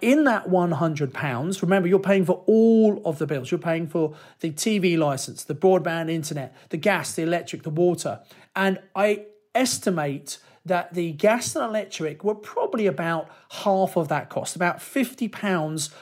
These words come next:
of that one hundred pounds, and the other fifty being the other costs. Now, because energy bills have pretty much doubled,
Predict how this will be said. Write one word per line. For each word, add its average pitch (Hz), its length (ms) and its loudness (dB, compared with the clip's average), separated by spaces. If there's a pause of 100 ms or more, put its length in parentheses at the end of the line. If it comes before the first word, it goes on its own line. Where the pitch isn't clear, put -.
(180)
of 175 180 4
that 156 220 -2
one 156 200 2
hundred 147 340 -4
pounds, 156 360 -2
and 147 80 -6
the 156 200 -6
other 226 260 4
fifty 160 500 -2 (200)
being 170 260 2
the 151 200 -4 (120)
other 143 220 -2
costs. - 680 -6 (380)
Now, 185 140 4
because 226 480 2
energy 214 380 2
bills 170 420 2 (120)
have 170 240 -2
pretty 175 260 0
much 151 420 -6
doubled, 196 680 0